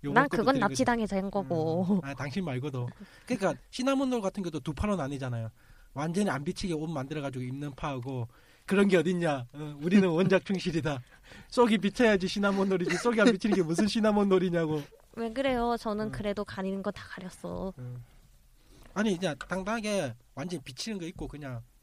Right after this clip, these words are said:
Speaker 1: 안에 대신 안에 속옷을 좀 색진한 거 그런 걸로
Speaker 2: 음.
Speaker 1: 해가지고 그런 거 입고 해가지고 물론 그 이제 비치는 거면은 나 같은 이제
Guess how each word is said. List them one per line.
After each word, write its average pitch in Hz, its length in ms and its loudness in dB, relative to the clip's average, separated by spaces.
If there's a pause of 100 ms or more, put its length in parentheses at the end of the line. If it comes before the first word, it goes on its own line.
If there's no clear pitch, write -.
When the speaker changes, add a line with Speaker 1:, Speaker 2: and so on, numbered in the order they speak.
Speaker 1:
안에 151 280 -8 (400)
대신 202 260 0
안에 247 240 2
속옷을 196 520 -4
좀 143 160 -6
색진한 208 500 -6
거 147 200 -4 (680)
그런 151 180 -10
걸로 143 160 -6
Speaker 2:
음. 131 60 -4
Speaker 1:
해가지고 123 520 -6
그런 156 220 -10
거 143 80 -6
입고 127 360 -8
해가지고 120 500 -8 (1500)
물론 165 280 -2
그 175 200 0
이제 165 320 -2 (180)
비치는 196 340 -2
거면은 151 320 -2
나 127 100 -2
같은 156 260 -4
이제 131 340 -6